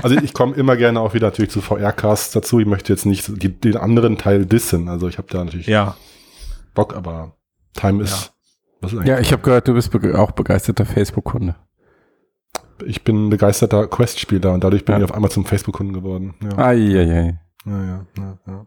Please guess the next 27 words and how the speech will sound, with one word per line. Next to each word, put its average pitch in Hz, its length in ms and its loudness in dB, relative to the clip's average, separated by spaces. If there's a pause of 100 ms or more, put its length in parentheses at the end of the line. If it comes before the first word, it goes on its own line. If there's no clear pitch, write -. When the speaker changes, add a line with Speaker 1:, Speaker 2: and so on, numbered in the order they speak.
(100)
Speaker 1:
Da 98 100 0
hatten 113 180 0
sie 98 60 2
mich 95 140 -2
schon, 95 200 0
ne? 107 160 0 (260)
Da 104 180 0
war 104 100 4
die 101 100 2
Droge 110 320 4
schon, 104 240 0
war 104 80 2
schon - 140 -6
angefixt, 110 380 0
konnte 104 180 0
nicht 104 100 2
mehr 107 160 -2
aussteigen. 92 480 -4 (260)
Speaker 3:
Hm. 120 220 0 (580)
Speaker 1:
Anyway, 143 320 4
über 110 140 4
Facebook 143 300 0
reden 139 100 4
wir 127 60 2
auch 151 80 2
noch 151 80 2
später. 127 400 2